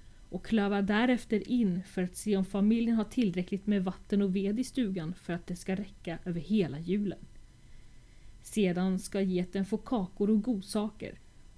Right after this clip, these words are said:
Om julgeten var nöjd så lovade den att det skulle bli bra skörd nästa år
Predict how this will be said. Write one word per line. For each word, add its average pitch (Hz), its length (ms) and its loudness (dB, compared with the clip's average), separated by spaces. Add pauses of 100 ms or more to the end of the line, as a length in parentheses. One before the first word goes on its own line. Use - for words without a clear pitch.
(160)
Om 190 320 2
julgeten 233 1000 2
var 247 120 4
nöjd 208 440 4
så - 200 0
lovade 196 480 4
den 190 240 4
att 190 80 -2
det 202 80 0
skulle 226 340 2
bli 208 260 4
bra 196 320 2
skörd 196 480 0
nästa 202 440 2
år 196 380 0